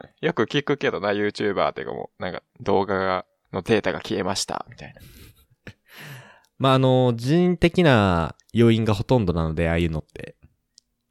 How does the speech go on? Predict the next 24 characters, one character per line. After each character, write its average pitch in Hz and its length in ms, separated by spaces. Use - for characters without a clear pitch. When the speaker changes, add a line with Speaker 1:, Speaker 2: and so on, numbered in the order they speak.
Speaker 1:
あ、 113 60
そ 139 100
う 113 40
な 127 400
ん - 20
で 131 60
す - 100
か。 - 60
Speaker 2:
ま - 20
あ、 - 40
そ 127 80
う - 20
そ - 120
う、 - 40
こ 143 220
う 147 40
い 143 360
う、 131 40
な 131 120
ん - 20
だ 98 60
ろ 85 100
う - 20
ね、 104 300